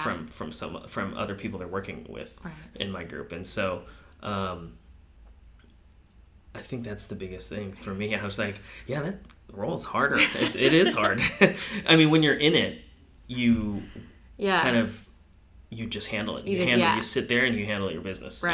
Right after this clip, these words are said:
Speaker 2: Right.
Speaker 1: you, you get it done.
Speaker 2: Right.
Speaker 1: Um, but yeah, it's, like, one of those things, and I was like, "Oh, okay."
Speaker 2: That's
Speaker 1: Um,
Speaker 2: how I feel about, um,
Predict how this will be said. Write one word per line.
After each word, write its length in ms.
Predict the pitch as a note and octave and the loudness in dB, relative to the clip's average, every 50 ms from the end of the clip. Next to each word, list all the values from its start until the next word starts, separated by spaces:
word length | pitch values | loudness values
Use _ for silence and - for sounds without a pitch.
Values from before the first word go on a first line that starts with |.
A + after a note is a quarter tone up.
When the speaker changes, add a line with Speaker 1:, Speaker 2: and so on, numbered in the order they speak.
| E3 | 0
Speaker 2:
Right. 80 | D#2+ - | -2 -4
Speaker 1:
you, 380 | F#2+ E2+ D#2 - - - A2 G#2 | -6 -8 -10 -14 -12 -10 -8 -8
you 40 | F#2+ | -6
get 160 | - G2 E2 | -4 -6 -6
it 120 | D#2 D#2 | -6 -6
done. 260 | - C#2 B1+ B1 - - - - | -6 -6 -6 -8 -12 -16 -16 -12
Speaker 2:
Right. 240 | - E3+ E3 E3 F3+ F3+ - - | -12 -10 -10 -10 -12 -12 -8 -4
Speaker 1:
Um, 680 | A2 G#2+ G#2 G2+ G2 F#2+ F#2 F2+ E2 D#2 D#2+ D#2 - - - _ - - - - - - - - - G2+ G2+ - | -2 0 0 0 0 -2 -2 -4 -6 -8 -10 -12 -16 -18 -20 _ -20 -20 -20 -20 -20 -20 -20 -18 -16 -14 -14 -8
but 480 | - G#2 G2 F#2 F2+ F2 F2+ - - - - - - - - - - - - - - - - - - | -6 -6 -4 -4 -6 -8 -8 -12 -14 -16 -20 -20 -20 -20 -20 -20 -20 -20 -20 -20 -20 -20 -20 -20 -12
yeah, 260 | F#2+ F#2+ F#2+ G2 F#2 | -8 -6 -6 -6 -6
it's, 200 | D#2 D#2 - - | -8 -8 -8 -8
like, 160 | - D#2+ D#2 - | -8 -10 -14 -16
one 220 | - F#2+ F#2+ F2 F#2 | -18 -16 -16 -14 -14
of 40 | F2+ | -14
those 180 | F2 F#2 - - | -10 -10 -10 -10
things, 240 | F2+ F2+ F2+ F2 | -10 -14 -14 -16
and 100 | E2+ E2+ | -16 -18
I 40 | E2+ | -16
was 100 | E2+ F2+ | -16 -16
like, 140 | F#2 - - - - | -18 -18 -20 -20 -18
"Oh, 420 | - F#2+ G2 G2+ G2+ G#2 F#2+ F#2 G2 - - - - - - - - - - - G2+ G2+ | -16 -14 -14 -14 -14 -14 -14 -16 -18 -18 -20 -20 -20 -20 -20 -20 -20 -20 -18 -16 -14 -14
okay." 400 | G2+ G2+ - F#2+ F#2 F#2 F#2+ G2 - - - - - - - - | -14 -14 -14 -14 -12 -12 -12 -12 -14 -18 -18 -16 -14 -14 -12 -6
Speaker 2:
That's 260 | G#3+ A#3 A#3 A#3+ C#4 | -4 -4 -2 -2 0
Speaker 1:
Um, 60 | D4+ | 0
Speaker 2:
how 80 | F4+ G#4+ | 0 2
I 80 | G#4+ D#4+ | 0 0
feel 260 | C4 B3 B3 A#3+ A#3 | 0 0 0 0 0
about, 500 | A3 - - F#3 F3+ F3+ F3 F3 E3 - - | -2 0 0 2 2 2 2 0 0 -2 -4
um, 640 | E3+ E3+ E3+ E3 D#3+ D#3 D#3 D#3 D#3 D#3 - | -4 -4 -4 -6 -8 -10 -12 -12 -14 -14 -16